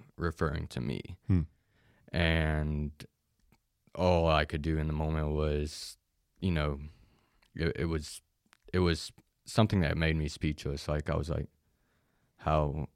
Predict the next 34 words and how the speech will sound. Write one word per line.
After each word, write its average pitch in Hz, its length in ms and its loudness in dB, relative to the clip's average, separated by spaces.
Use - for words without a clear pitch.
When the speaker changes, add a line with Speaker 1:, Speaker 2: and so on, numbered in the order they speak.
Speaker 1:
why, 78 380 2
w-, 76 240 -2
why 82 140 0
do 80 60 2
you 78 60 -2
feel 78 220 -2
this 76 180 -4
way 76 140 0
towards - 320 -6
me? 76 220 -2
What 76 200 -2
did 78 140 -2
I 78 180 0
do 76 240 -4
to, 76 540 -6
you 85 100 -4
know, 76 220 -4
take 80 240 -2
this 78 180 -6
blame?" 76 420 -4
And 85 360 4
so 87 600 4
that's 82 340 4
when 90 220 4
things 80 320 -2
really 76 180 0
started 76 240 -2
to 76 60 -6
spike. 76 480 -6
Cops 82 260 2
started 78 260 0
getting 76 260 -2
involved, 73 500 -2
and 76 280 -6